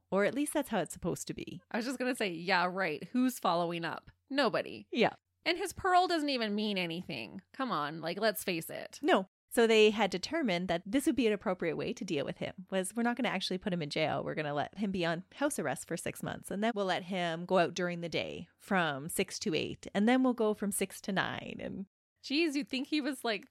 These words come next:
Speaker 2: the president's son or <laughs> something that they're giving all this special treatment to.
Speaker 1: Yeah. Sean was supposed to take part in mandatory counseling, mandatory residential rehab, Narcotics and Alcoholics Anonymous,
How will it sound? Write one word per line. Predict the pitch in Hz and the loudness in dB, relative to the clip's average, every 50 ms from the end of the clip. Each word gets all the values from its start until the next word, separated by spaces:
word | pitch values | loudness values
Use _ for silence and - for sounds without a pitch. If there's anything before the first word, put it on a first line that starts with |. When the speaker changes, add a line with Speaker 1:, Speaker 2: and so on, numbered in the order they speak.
| - | -10
Speaker 2:
the | 285 | -10
president's | - - - - 208 226 233 247 247 262 240 220 - - | -10 -6 -2 0 2 2 2 2 0 0 0 -2 -4 -2
son | - 220 208 262 269 | 0 0 0 2 2
or | 208 220 | 0 0
<laughs> | 240 | 0
something | - - - 494 403 330 - - - 302 320 - - 415 320 - - | -2 0 2 2 2 2 0 0 2 2 2 2 0 0 0 0 2
that | 359 285 - 294 | 2 0 2 0
they're | - 311 269 | -2 0 0
giving | 247 262 262 294 233 | 0 0 2 4 4
all | 226 240 | 4 4
this | 262 320 - | 2 -2 -4
special | - - 220 240 - - 254 220 | -4 -4 -2 -2 -2 -2 -4 -6
treatment | - - 269 285 - 240 208 185 - 196 | -6 -6 -8 -6 -4 -4 -6 -4 -6 -6
to. | - - 180 147 95 - 214 - _ _ _ _ | -6 -4 -4 -4 -4 -6 -8 -10 _ _ _ _
Speaker 1:
Yeah. | - 185 147 170 175 - _ _ _ _ _ _ _ _ _ - | -10 -10 -10 -10 -10 -14 _ _ _ _ _ _ _ _ _ -10
Sean | - - - 185 185 196 220 | -6 -2 2 2 4 4 4
was | 240 247 240 | 4 2 2
supposed | - 262 - - - - 320 440 427 392 - - - - | 0 -2 -4 -2 2 4 6 6 6 4 2 -4 -6 -4
to | 254 | -4
take | - - 220 196 - | -4 -4 -4 -6 -6
part | - - 190 180 170 180 | -4 -2 0 0 0 0
in | 185 185 | -2 -4
mandatory | 160 - - - - - 247 254 311 330 | -4 -4 -4 -6 -4 -2 0 0 0 0
counseling, | - 254 196 196 196 - - 196 196 190 202 220 226 226 | 0 0 -2 -2 -2 -4 -4 -4 -4 -4 -4 -6 -6 -6
mandatory | 214 180 147 143 151 170 185 - - 220 226 240 233 | -4 -4 -4 -4 -4 -4 -6 -4 -2 -2 0 0 0
residential | 220 196 196 196 208 190 185 185 196 - - 269 262 | 0 0 0 0 -2 -2 -2 -2 -2 -2 -2 -2 -2
rehab, | 226 190 180 190 175 180 170 165 165 - - - - _ _ _ _ - | -2 -2 -2 -4 -4 -2 -2 -2 -2 -2 -4 -8 -16 _ _ _ _ -4
Narcotics | - 175 185 - - 165 160 196 262 302 - - | -2 -2 -2 -2 -2 -2 0 0 -2 -4 -6 -8
and | - - 202 190 180 | -6 -4 -2 0 0
Alcoholics | 170 190 - 220 220 214 214 247 262 - | 0 0 -2 -2 0 0 0 0 -2 -4
Anonymous, | 294 277 247 180 165 165 160 160 160 180 - - - - | -4 -2 0 0 0 -2 -2 -4 -4 -6 -6 -8 -14 -18